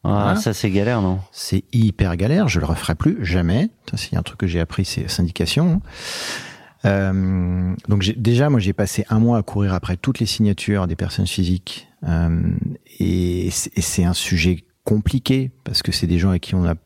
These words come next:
Speaker 2: moi, en tout cas, j'avais pas eu beaucoup forcément de, de contacts. J'ai des anciens collaborateurs, euh,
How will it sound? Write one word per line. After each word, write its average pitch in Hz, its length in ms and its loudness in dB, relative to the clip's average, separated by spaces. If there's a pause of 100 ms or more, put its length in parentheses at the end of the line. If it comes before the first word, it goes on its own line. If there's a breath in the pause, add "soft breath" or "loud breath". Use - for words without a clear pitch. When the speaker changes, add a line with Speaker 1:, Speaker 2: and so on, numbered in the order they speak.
(160)
Speaker 2:
moi, 82 320 0
en 85 40 -2
tout - 80 -8
cas, 95 100 2
j'avais 82 160 2
pas 87 160 0
eu 95 60 2
beaucoup 95 380 0
forcément 92 560 0
de, 87 220 2 (760 loud breath)
de 85 100 2
contacts. 123 680 0
J'ai 85 140 0
des 80 140 0
anciens 87 260 0
collaborateurs, 117 880 2
euh, 85 220 0